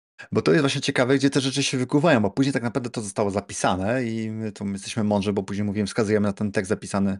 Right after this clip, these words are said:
Ten. No dobra, czy to jest, bez mistrza gry to jest R P G? No wiele osób powie, że nie. Ponieważ jak spojrzę na ten najbardziej model, który wszyscy rozumieją,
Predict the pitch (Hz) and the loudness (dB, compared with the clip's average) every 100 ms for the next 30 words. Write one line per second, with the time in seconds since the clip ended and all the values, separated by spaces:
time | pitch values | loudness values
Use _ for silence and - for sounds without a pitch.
0 | _ - _ - 202 135 95 85 - 185 | _ -20 _ 0 2 2 0 -4 0 2
1 | 165 - - _ _ - 139 156 - 135 | 2 0 -18 _ _ 0 2 2 0 -2
2 | 120 123 113 - 95 - 98 - - - | -2 -2 -4 -2 -4 -4 -8 -12 -20 -8
3 | 113 143 214 - 139 107 107 110 131 101 | -2 2 2 0 -4 0 0 0 -2 -2
4 | 78 _ _ _ _ _ _ _ 107 107 | -4 _ _ _ _ _ _ _ -4 0
5 | 117 120 - - 151 135 127 131 120 113 | -2 -2 -10 -2 0 2 0 2 2 0
6 | _ _ _ - 113 98 127 135 107 107 | _ _ _ -2 -2 2 2 2 0 2
7 | 98 98 95 - 101 113 117 101 92 - | 4 2 -2 -8 -2 0 2 2 0 -2
8 | 95 95 131 - - 104 98 101 104 104 | -2 -2 -6 -6 -4 -2 0 0 0 -2
9 | 90 92 135 | 0 0 0